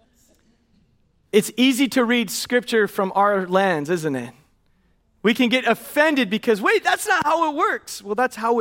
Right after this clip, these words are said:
it worked for them. So even in their culture, it was women shouldn't be, they weren't allowed to speak. It wasn't proper. It was inappropriate for them to speak when other men could hear.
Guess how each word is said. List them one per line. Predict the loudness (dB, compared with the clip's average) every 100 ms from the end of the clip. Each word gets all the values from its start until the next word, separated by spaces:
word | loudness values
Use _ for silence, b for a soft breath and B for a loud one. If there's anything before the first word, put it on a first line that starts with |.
| 0
it | -2 -2
worked | 0 -2 -4 -20 -20 _
for | -4
them. | 0 -2 -4 _ _ _ _ _ _ _ b b b b
So | 2 4 4 0 b b b b _ _ 0
even | 2 2
in | 0
their | 0 -2
culture, | -4 -4 -4 -4 -2 -2 0
it | -4
was | 0 0 -2 -4
women | 0 2 0 -2 -4
shouldn't | -4 -2 -2 -2
be, | -4 -4 -8 -2
they | 0 2
weren't | 2 0 2
allowed | 0 0 -4
to |
speak. | -10 -4 -2 -2 -2
It | -4
wasn't | 0 0 0 -6 -6 _ -20
proper. | -14 -2 0 2 0 -4 -6 _ _ b b
It | 2
was | 2 0
inappropriate | 0 0 -2 -2 -2 -2 -6 -8 -10 _ _ _ _ _ _ _ _ -12 0
for | 2
them | 2
to |
speak | -2 -2 0 0 -2 -20 _ _ _ -4
when | -2 0
other | 0 0
men | 0 0
could | -2 -8
hear. | -4 -2 -2